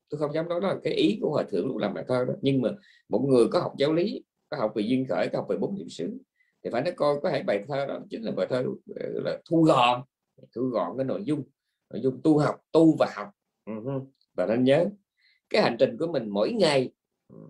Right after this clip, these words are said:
chỉ là hành trình của một người chèo thuyền, sáu chiếc chèo tay của nước bạn. Có vấn đề là nó đi từ mây nước gọi hoàng hôn, nó đi từ những nỗi khổ niềm đau, nó đi từ cái, những cơn đau, đi từ những mất mát, đi từ cái tuổi già, đi từ cái niềm cô quạnh. Ừ hư.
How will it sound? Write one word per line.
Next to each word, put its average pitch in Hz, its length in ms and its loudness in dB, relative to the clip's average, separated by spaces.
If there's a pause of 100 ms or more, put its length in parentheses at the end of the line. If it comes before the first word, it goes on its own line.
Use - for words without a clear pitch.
(200)
chỉ 123 120 -4
là - 120 -6
hành 101 220 -10
trình 98 200 -2 (140)
của 85 380 0
một 95 160 -6
người 90 260 -2
chèo 90 260 -2
thuyền, 95 320 2
sáu 180 300 0
chiếc 202 180 0
chèo - 260 6
tay 135 240 2
của 135 100 4
nước - 180 -2
bạn. - 180 0 (400)
Có - 80 2
vấn 190 160 4
đề 113 160 6
là 87 80 2
nó 156 120 2
đi 156 200 6
từ 107 220 4
mây 139 120 2
nước 185 220 -2
gọi 170 160 2
hoàng 107 180 0
hôn, 127 240 -2 (300)
nó - 60 0
đi 175 180 6
từ 123 160 4
những 107 200 -4
nỗi 131 140 4
khổ 156 160 0
niềm 113 200 0
đau, 165 320 -6 (500)
nó - 60 -4
đi 170 220 2
từ 107 180 2 (120)
cái, - 200 -6
những - 220 -6
cơn 185 220 4
đau, 180 420 0
đi 170 160 -4
từ 139 100 0
những 202 180 -8
mất 214 220 -6
mát, 202 200 -4 (100)
đi 170 180 -6
từ 104 140 0
cái - 120 -4
tuổi 127 200 2
già, 113 360 0
đi 160 180 0
từ 110 120 0
cái 143 100 -8
niềm - 260 -4
cô 185 240 4
quạnh. - 200 -2 (420)
Ừ 85 80 -16 (140)
hư. 135 80 -6